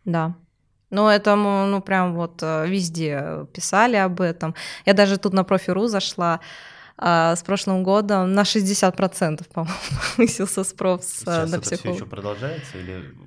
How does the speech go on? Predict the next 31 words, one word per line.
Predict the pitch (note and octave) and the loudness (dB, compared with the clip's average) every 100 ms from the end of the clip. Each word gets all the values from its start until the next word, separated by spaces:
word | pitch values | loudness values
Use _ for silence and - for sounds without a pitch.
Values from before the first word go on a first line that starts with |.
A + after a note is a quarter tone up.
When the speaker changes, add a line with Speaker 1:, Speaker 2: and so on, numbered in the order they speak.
| - | -14
Speaker 2:
после | - F3+ E3+ | -6 -4 -4
Speaker 1:
М, | D#3+ D3+ C#3+ - - - - | -6 -6 -8 -10 -12 -12 -4
Speaker 2:
локдауна | F3 E3+ D#3+ F#2 E2 | 0 0 0 -4 -10
Speaker 1:
да. | |
Speaker 2:
спал? | - - D#2+ - | -16 -20 -20 -20
До | F2+ | -20
сих | - | -16
пор, | - F2 | -12 -12
да? | F2 A2 | -10 -4
Speaker 1:
До | F#3+ F3 | -2 -2
сих | F3 G3+ | -2 -4
пор, | G3 - | -6 -6
да. | E3+ | -4
Ну, | F3 A3+ | -2 -2
потому | B3+ D4+ D#4 | 0 0 0
что | - - C4 A#3+ | -4 0 2 2
щас, | A#3 C4 B3 - - | 0 0 0 -2 0
э, | G#3 G3+ F#3+ G3+ | 4 6 6 6
люди | A#3+ A3 | 4 4
начинают | A3 G3 G#3+ G#3 G3+ | 2 2 0 2 2
осознавать | G#3 - G3 G3+ G3+ E3 D#3+ | 0 -2 0 0 0 0 -4
все | - | -8
последствия. | - D#3 - - - - - - _ _ _ _ _ _ - _ | -10 -12 -12 -14 -16 -18 -20 -20 _ _ _ _ _ _ -20 _
Какие | - - G3 F#3 D#3 | -10 -4 0 0 0
убытки, | D#3 G#3 A3+ - A3 G#3 G#3 _ _ _ _ _ | 0 -2 -2 -2 -2 -2 -6 _ _ _ _ _
какие | _ _ - | _ _ -10
потери, | D3+ D3 - F3+ G#3 | -8 -10 -4 -2 -2
какие | G#3 D#3+ E3+ | -4 -8 -8
трудности. | F#3 G#3 G3+ - | -6 -6 -6 -8
Тем | E3+ F3+ | -8 -4
более, | F3+ F#3+ F#3 | -2 0 0